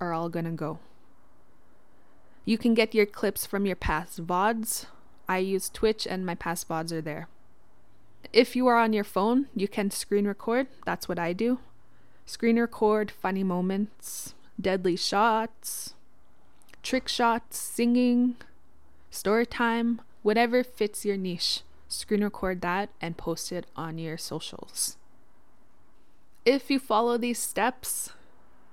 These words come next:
your account will grow. And eventually, you'll start getting monetized for it and for your work. As a streamer, it's gonna take time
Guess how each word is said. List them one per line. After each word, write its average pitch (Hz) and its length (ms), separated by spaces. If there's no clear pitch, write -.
your 220 180
account 202 560
will 190 200
grow. 165 480
And 220 200
eventually, 233 760
you'll 208 220
start 185 340
getting 190 260
monetized 170 840
for 165 280
it - 380
and 175 160
for 175 200
your 170 200
work. - 520
As 233 200
a 262 80
streamer, 226 760
it's - 200
gonna 208 240
take 196 280
time 202 540